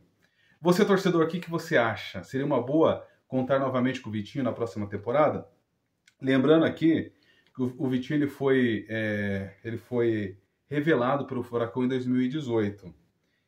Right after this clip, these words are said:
e foi vendido em agosto do ano passado pro Dinamo de Kiev por seis milhões de euros. Foi no agosto do ano passado.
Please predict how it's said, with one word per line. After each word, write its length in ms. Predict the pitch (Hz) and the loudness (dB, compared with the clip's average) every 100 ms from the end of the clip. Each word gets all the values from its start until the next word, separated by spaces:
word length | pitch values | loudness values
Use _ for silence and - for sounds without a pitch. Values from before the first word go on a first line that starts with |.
| _ | _
e 80 | - | -10
foi 180 | 143 143 | -4 2
vendido 440 | 160 139 143 156 | 4 2 0 0
em 80 | 170 | 2
agosto 460 | 156 131 147 - 151 | 0 0 -2 -2 -4
do 140 | 147 | -2
ano 140 | 160 | 0
passado 640 | 156 151 - 156 156 160 - | 2 0 0 0 2 0 -2
pro 160 | 131 | -12
Dinamo 320 | 123 151 151 | -6 -4 -4
de 120 | 147 - | -6 -6
Kiev 600 | 156 147 147 104 90 85 _ _ _ _ | -2 0 0 -2 -8 -14 _ _ _ _
por 520 | - 127 131 127 123 | 0 2 4 4 4
seis 540 | 120 - - 190 202 151 | 2 -4 2 2 2 0
milhões 460 | 143 135 165 180 | 0 2 0 -2
de 200 | - 160 | -4 -4
euros. 800 | 131 143 127 95 85 - - _ _ _ _ _ _ _ _ _ _ | -2 -2 -2 -6 -10 -18 -20 _ _ _ _ _ _ _ _ _ _
Foi 120 | 117 | -2
no 220 | 123 120 120 | 0 2 2
agosto 400 | 117 131 139 135 | 0 -2 -4 -4
do 100 | 139 | -4
ano 120 | 147 | -2
passado. 680 | 160 160 147 107 90 - | -2 -2 -2 -2 -2 -10